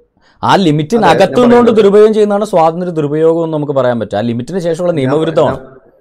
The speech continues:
Speaker 2: ഞാൻ പറയുന്നത് ഇപ്പോ, ഏഹ്, ഈ പറയുന്ന മതസ്വാതന്ത്ര്യം, ഈ പറയുന്ന ഇഷ്ടമുള്ള മതം സ്വീകരിക്കാനും അത് പ്രചരിപ്പിക്കാനുള്ള സ്വാതന്ത്ര്യം നമ്മൾ ഇന്ത്യയിലുണ്ട്. നമ്മളുടെ കോൺസ്റ്റിറ്റ്യൂഷൻ നൽകുന്ന ഒരു, ഒരു സ്വാതന്ത്ര്യമാണത്.
Speaker 1: ഉം.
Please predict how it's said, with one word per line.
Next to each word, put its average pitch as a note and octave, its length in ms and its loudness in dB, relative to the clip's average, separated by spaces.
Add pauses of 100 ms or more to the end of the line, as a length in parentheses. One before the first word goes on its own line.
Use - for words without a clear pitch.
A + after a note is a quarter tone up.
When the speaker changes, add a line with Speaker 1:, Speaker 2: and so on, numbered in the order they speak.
(600)
Speaker 2:
ഞാൻ C3+ 220 -6
പറയുന്നത് A2 460 -4
ഇപ്പോ, B2+ 340 -4
ഏഹ്, G#2+ 400 -8
ഈ B2+ 60 -6
പറയുന്ന A2+ 440 -6
മതസ്വാതന്ത്ര്യം, A2+ 840 -6
ഈ A2 60 -14
പറയുന്ന G#2+ 380 -10
ഇഷ്ടമുള്ള A#2 520 -6
മതം A2 240 -8
സ്വീകരിക്കാനും G#2 680 -12 (180)
അത് A#2+ 160 -10
പ്രചരിപ്പിക്കാനുള്ള A#2 880 -8
സ്വാതന്ത്ര്യം C#3+ 380 -4
നമ്മൾ D#3 160 -4
ഇന്ത്യയിലുണ്ട്. D#3 460 -2 (680)
നമ്മളുടെ E3+ 500 -2
കോൺസ്റ്റിറ്റ്യൂഷൻ D3 540 -6
നൽകുന്ന C3 460 -8
ഒരു, E3 360 -4
ഒരു C#3+ 160 -6
സ്വാതന്ത്ര്യമാണത്. A2+ 840 -10
Speaker 1:
ഉം. F#2 100 -18